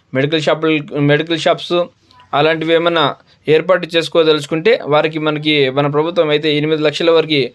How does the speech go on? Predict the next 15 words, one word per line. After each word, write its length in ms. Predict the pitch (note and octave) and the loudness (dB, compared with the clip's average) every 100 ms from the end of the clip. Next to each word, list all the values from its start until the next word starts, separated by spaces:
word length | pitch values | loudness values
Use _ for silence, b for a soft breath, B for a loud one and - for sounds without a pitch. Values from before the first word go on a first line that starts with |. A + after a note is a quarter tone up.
| b b b | b b b
లోన్ 320 | B2+ D#3 F3+ E3 | 2 4 4 2
అయితే 380 | D#3 E3 D3 | 0 2 2
ఇవ్వడం 300 | C#3+ D#3 E3 | 4 2 0
జరుగుతుంది. 380 | D#3 D3+ D3+ F3+ | 0 -2 -2 -2
దాంట్లో 540 | F#3+ D#3+ D3+ D#3 D#3 C#3+ | 0 0 0 2 2 2
నాలుగు 260 | C#3+ D3+ | 0 0
లక్షల 260 | D3+ D3 E3+ | 0 0 2
వరకు 440 | E3 D#3 E3+ E3+ A#2 b b C3+ | 4 2 2 -2 -2 b b -2
ఆంధ్రప్రదేశ్ 500 | D#3 E3+ E3+ D#3+ C#3+ | -2 0 0 -2 0
ప్రభుత్వం 600 | D3 D3+ D3 E3 C3+ - - - | -2 -2 0 0 0 -6 -14 -4
సబ్సిడీని 500 | C#3+ C#3+ E3 F3 D#3 | -2 0 0 0 0
కూడా 300 | E3 D#3 C3 | 2 4 2
ఇవ్వడం 380 | C#3+ D#3+ E3 | 2 2 0
జరుగుతుందని 600 | D3 D3 D#3+ D#3+ D#3+ A3+ B3+ b b D3 | 0 -2 -2 -2 0 0 -4 b b -2
ఈ 500 | D#3 D#3+ D3+ C3 | 2 2 2 0